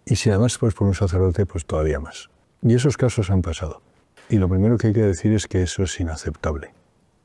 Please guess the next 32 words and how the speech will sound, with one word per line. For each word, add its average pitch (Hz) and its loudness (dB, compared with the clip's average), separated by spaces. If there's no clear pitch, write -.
De 107 0
todo 113 2
punto 87 -2
inaceptable. 78 -10
Y 113 4
es 131 2
más 127 2
inaceptable 104 2
que - -6
con 78 -4
los 76 -6
demás. - -10
Que - 0
un 156 4
padre 160 2
abuse 113 2
con, 87 -2
de 87 0
su - 0
hijo 101 -2
es - 0
un 113 2
horror. 85 -2
Que - -2
un 117 4
sacerdote 107 0
lo 95 2
haga 123 -2
es - -2
un 104 2
horror 95 0
mayor. 78 -6